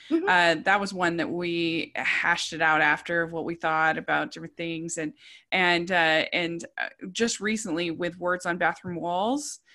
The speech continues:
Speaker 2: uh, we, we, it was the first time we had been back in the theater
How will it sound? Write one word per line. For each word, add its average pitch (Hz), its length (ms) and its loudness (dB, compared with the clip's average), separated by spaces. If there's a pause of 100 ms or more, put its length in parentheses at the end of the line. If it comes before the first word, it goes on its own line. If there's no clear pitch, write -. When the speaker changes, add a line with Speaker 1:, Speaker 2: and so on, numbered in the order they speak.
(220)
Speaker 2:
uh, 175 220 2
we, 180 300 -6
we, 175 400 -4 (260)
it 175 60 -4
was 180 100 -8
the 185 60 -8
first 214 220 -4
time 180 200 0
we 175 160 -6
had 170 200 -10
been 156 420 -2 (260)
back 175 360 2 (120)
in 170 140 -6
the 165 80 -8
theater 160 640 -2